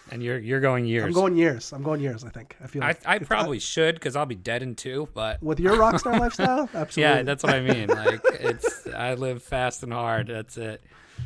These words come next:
Speaker 1: Uh,
Speaker 2: That's
Speaker 1: speaking
Speaker 2: funny.
Speaker 1: of living fast and hard, did you finally finish the Saturday Night Live episode?
Speaker 2: I did.
Speaker 1: And?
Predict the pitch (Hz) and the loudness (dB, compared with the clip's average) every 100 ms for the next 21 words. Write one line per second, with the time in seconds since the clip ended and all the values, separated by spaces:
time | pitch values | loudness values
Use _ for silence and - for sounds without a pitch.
0 | - _ - 110 110 107 117 - - - | -12 _ -16 -14 -12 -12 -16 -20 -20 -20
1 | - _ - - 139 - 143 135 120 117 | -20 _ -20 -14 -12 -6 -6 -4 -6 -6
2 | 123 117 113 - 113 - 98 113 107 101 | -8 -6 -8 -6 -8 -8 -12 -10 -10 -12
3 | 113 113 110 _ 135 139 143 139 139 135 | -12 -14 -16 _ -6 -4 -4 -4 -4 -6
4 | - 135 135 - - 120 127 127 127 120 | -8 -8 -8 -10 -12 -12 -8 -8 -6 -8
5 | 117 123 131 131 - - 131 135 _ - | -8 -8 -8 -6 -6 -6 -10 -12 _ -4
6 | 185 196 127 - _ _ _ _ _ 123 | -2 -2 -4 -10 _ _ _ _ _ -10
7 | 120 123 | -8 -8